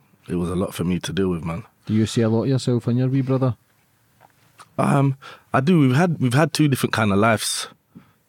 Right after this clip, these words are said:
Speaker 1: Do you know what I mean? So, obviously, when I, when I say two different li-, lives, it's like my life's mostly been in prison.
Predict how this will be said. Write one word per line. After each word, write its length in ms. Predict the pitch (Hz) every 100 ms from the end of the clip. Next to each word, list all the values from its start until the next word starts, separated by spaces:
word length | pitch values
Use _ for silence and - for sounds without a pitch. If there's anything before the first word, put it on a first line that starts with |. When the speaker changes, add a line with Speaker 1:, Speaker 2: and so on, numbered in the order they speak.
| -
Speaker 1:
Do 80 | 104
you 40 |
know 80 | 107
what 60 |
I 40 | 113
mean? 200 | 110 92
So, 360 | - 101 98 - - _ _ - - - - _ _
obviously, 360 | 90 110 - 98
when 240 | 95 104
I, 100 | 104 - _
when 160 | - 104
I 40 |
say 200 | 104 113
two 180 | 95 113
different 280 | 90 98 73
li-, 160 | 95 87
lives, 540 | 95 101 90 - - - _ _ _ -
it's 160 | 92
like 240 | 101 95 -
my 220 | 101 107
life's 280 | 107 98 - - 135
mostly 420 | - 101 98 - 95
been 160 | 110
in 120 | 101
prison. 340 | 90 107 82